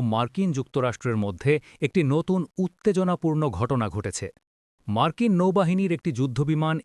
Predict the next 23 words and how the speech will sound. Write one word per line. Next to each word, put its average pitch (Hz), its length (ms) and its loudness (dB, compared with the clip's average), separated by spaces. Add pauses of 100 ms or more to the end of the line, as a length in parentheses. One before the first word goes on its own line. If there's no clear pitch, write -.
ইরানি 170 420 0
ড্রোনকে 135 400 0 (100)
গুলি 160 300 0
করে 151 280 2
ভূপাতিত 156 540 -2
করেছে, 98 380 -6 (420)
যেখানে 127 340 0 (320)
যুক্তরাষ্ট্রের 190 760 0
ইউএসএস 185 560 0 (120)
আব্রাহাম 156 520 0
লিঙ্কন 156 460 0
বিমানবাহী 165 600 0
রণতরীর 175 520 0
কাছাকাছি 143 520 -2 (300)
একটি 170 200 -2 (140)
ইরানি 196 460 2
শাহেদ 143 440 -2 (100)
একশো 123 380 -4
ঊনচল্লিশ 180 600 0
টাইটের 123 380 0
ড্রোন 107 240 0 (100)
দেখা 127 260 -2
যায়। 92 200 -6